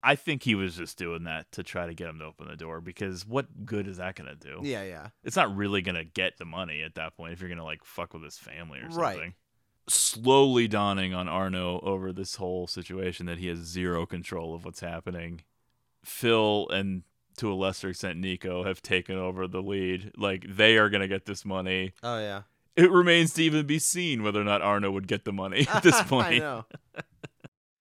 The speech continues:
Speaker 1: We finally meet Wayne Diamond in the helicopter with Julia. He's, like,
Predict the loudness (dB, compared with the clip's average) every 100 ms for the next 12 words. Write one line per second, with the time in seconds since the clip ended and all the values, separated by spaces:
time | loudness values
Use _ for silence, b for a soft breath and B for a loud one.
0 | _ -8 2 4 4 2 2 0 0 -2
1 | 0 0 0 2 0 -2 -2 -2 -2 0
2 | -2 -2 -4 -4 -2 2 4 4 2 -2
3 | -2 -6 -6 -10